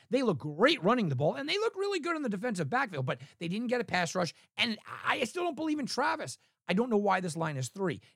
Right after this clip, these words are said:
Now that the line is three, I'm scratching my head, and I'm going, "Hmm, is there some value there with Florida State?" Interesting. And then finally on Monday, Clemson against Georgia Tech. If you guys have been listening, one of my biggest bets of the season is the Georgia Tech win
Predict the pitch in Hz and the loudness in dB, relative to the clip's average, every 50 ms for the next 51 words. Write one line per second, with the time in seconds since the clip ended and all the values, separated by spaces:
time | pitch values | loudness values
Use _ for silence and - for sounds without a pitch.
0 | _ 127 135 175 233 269 269 233 190 156 165 156 151 147 123 117 - 196 190 156 | _ -8 -2 0 2 2 2 -2 -2 -2 -2 -2 -2 -2 -4 -6 -8 -8 -8 -8
1 | 127 120 - 131 143 131 - - 156 139 123 - 127 117 120 107 117 156 147 123 | -8 -8 -6 -6 -4 -4 -4 -4 -4 -4 -4 -6 -10 -12 -10 -6 -6 -6 -4 -4
2 | 110 110 107 110 110 107 165 185 165 147 - 135 127 131 139 120 - - 135 117 | -6 -6 -8 -8 -4 -2 -2 -2 -2 -4 -6 -10 -8 -6 -6 -8 -6 -6 -6 -6
3 | 113 107 - _ _ 120 123 143 170 226 320 392 349 247 117 117 110 92 98 95 | -8 -10 -12 _ _ -14 -6 -2 -2 0 0 0 -2 -4 -6 -10 -12 -14 -16 -20
4 | 80 82 101 _ _ _ _ _ _ _ _ 156 160 151 - 160 156 139 127 123 | -20 -20 -20 _ _ _ _ _ _ _ _ -2 -2 -2 2 2 4 4 4 2
5 | 120 - - - 196 170 127 - _ _ _ _ _ _ _ _ _ _ _ _ | 0 -6 -2 0 0 0 0 -2 _ _ _ _ _ _ _ _ _ _ _ _
6 | 151 147 135 - 131 117 - - 107 92 87 - _ _ _ _ _ - 190 226 | 0 0 0 0 -2 -6 -6 -6 -10 -12 -12 -16 _ _ _ _ _ 4 6 6
7 | 226 226 214 190 - 214 220 220 214 208 202 196 180 185 196 190 175 180 185 185 | 6 6 4 4 6 6 6 6 6 4 2 2 4 4 4 4 4 2 2 2
8 | 180 180 175 - - - - 214 247 202 - - 131 117 123 - - 135 139 143 | 2 0 0 -2 -4 -2 0 0 0 0 0 -2 -2 -4 -4 -6 -6 -4 -2 -2
9 | 135 117 - 151 156 143 127 135 - 143 131 - 123 120 135 135 151 147 135 127 | -4 -2 0 0 0 0 0 -2 -4 -4 -4 -4 -6 -8 -4 -2 0 0 -2 -2
10 | 131 131 120 131 135 - - 131 131 127 120 127 123 117 107 107 - - 147 131 | -6 -6 -6 -8 -8 -8 -10 -14 -16 -16 -16 -14 -12 -12 -12 -14 -10 -8 -6 -6
11 | 139 123 - 120 117 139 139 131 - - - 123 120 117 120 123 - - - 147 | -6 -6 -8 -8 -8 -8 -8 -8 -10 -14 -8 -8 -8 -8 -8 -12 -14 -14 -12 -10
12 | 135 123 139 127 117 - _ _ _ _ _ 135 123 139 139 - 143 151 143 127 | -8 -4 -4 -6 -6 -8 _ _ _ _ _ -6 -4 -4 -2 2 4 2 2 2
13 | 135 - 143 120 - - 123 131 139 139 | 0 -4 -4 -4 -4 -6 -8 -4 -4 -4